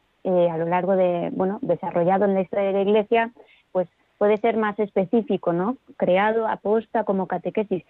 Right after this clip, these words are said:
Pero incluso las grandes obras de arte que se salen de ese contexto religioso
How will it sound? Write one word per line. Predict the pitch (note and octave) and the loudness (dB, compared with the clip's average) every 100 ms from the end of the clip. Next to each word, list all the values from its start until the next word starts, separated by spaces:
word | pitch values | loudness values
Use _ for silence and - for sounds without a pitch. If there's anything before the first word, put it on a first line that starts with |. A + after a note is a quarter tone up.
| _ _ _ | _ _ _
Pero | G3+ G3 | 0 2
incluso | G3 F#3 A3 A#3+ C4+ C4+ C4+ | 2 2 2 2 2 2 2
las | A#3+ A#3 | 0 -2
grandes | A#3 B3 A#3+ B3 | -2 0 0 -2
obras | A#3+ A#3 G3 | -2 -2 0
de | A3+ | 2
arte | A#3+ B3 G#3+ F#3+ | 2 -2 -4 -4
que | F3 | -6
se | - E3+ E3 | -6 -12 -4
salen | F#3+ F#3+ G#3 A3 | -2 2 2 2
de | |
ese | G#3 G#3+ | 0 0
contexto | G#3 G#3 G#3 - G#3+ G#3 G3+ G3 _ _ - | 0 0 -2 -2 2 4 2 -2 _ _ -4
religioso | G3 F#3+ - G#3+ A3 C4 C#4 | 0 0 0 0 0 0 0